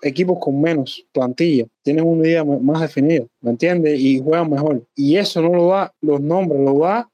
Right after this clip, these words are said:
el tiempo de trabajo y el tipo de trabajo que se hace. Pero bueno, ya hemos hablado de eso, de eso aquí. Creo que sale solo, ¿no? De que, de que, señores, lo que, ahora, ahora lo que viene es el tiempo. Por eso me hace preguntarte, Jordan, más o menos,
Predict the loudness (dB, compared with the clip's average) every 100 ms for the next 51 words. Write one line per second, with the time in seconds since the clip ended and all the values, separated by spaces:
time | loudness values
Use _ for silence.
0 | _ -4 -4 -2 -2 2 0 0 0 0
1 | 0 -2 -2 0 2 2 2 0 -2 0
2 | 0 0 0 0 -2 -2 0 -2 -2 _
3 | _ 0 0 0 -4 _ _ -2 0 0
4 | 0 0 0 2 0 0 0 0 0 -2
5 | -2 -2 0 -2 0 -2 0 0 0 2
6 | 2 2 0 0 -2 -2 -2 -2 0 0
7 | 0 0 -2 0 0 0 -2 -4 -2 0
8 | 0 0 2 2 0 0 0 0 0 0
9 | 2 2 0 0 -2 -6 -4 -4 -2 -2
10 | -2 -4 -4 0 0 0 0 0 0 -2
11 | 0 0 0 -4 -10 _ -4 0 0 2
12 | 0 -2